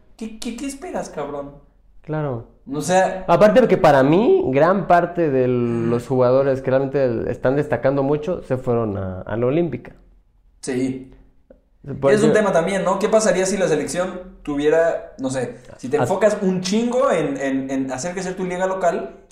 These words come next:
Speaker 1: y que tu selección sea de tu liga local? Porque juegan entre ellos, güey.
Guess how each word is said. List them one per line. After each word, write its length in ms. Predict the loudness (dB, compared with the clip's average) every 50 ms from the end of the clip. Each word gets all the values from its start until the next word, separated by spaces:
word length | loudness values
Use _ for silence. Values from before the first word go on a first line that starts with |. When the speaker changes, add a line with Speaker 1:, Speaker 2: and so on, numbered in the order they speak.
| -16
Speaker 1:
y 80 | -10 -8
que 100 | -6 -6
tu 80 | -6 -6
selección 440 | -4 -4 -4 -4 -4 -4 -4 -4 -4
sea 160 | -4 -2 -2
de 100 | -2 -2
tu 140 | -2 -2 -2
liga 160 | -2 0 0
local? 280 | 0 0 0 0 0 -2
Porque 400 | -4 -8 -8 -8 -10 -10 -14 -18 -20
juegan 380 | -12 -8 -6 -4 -4 -4 -4
entre 240 | -6 -6 -6 -6 -6
ellos, 260 | -6 -6 -8 -10 -10
güey. 160 | -12 -14 -16